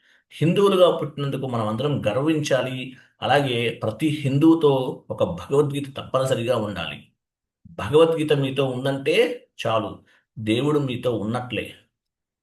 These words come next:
మిమ్మల్ని సరైన మార్గంలో, సక్రమమైన మార్గంలో నడిపించడానికి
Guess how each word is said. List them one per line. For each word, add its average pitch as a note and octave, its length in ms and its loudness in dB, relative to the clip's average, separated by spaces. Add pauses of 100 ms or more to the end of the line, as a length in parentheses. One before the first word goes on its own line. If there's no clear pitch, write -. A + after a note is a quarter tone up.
(120)
మిమ్మల్ని D3+ 480 4 (280)
సరైన G#3 420 6
మార్గంలో, C#3+ 580 2 (380)
సక్రమమైన F#3+ 840 -2
మార్గంలో C#3 560 -4 (500)
నడిపించడానికి C3+ 920 -4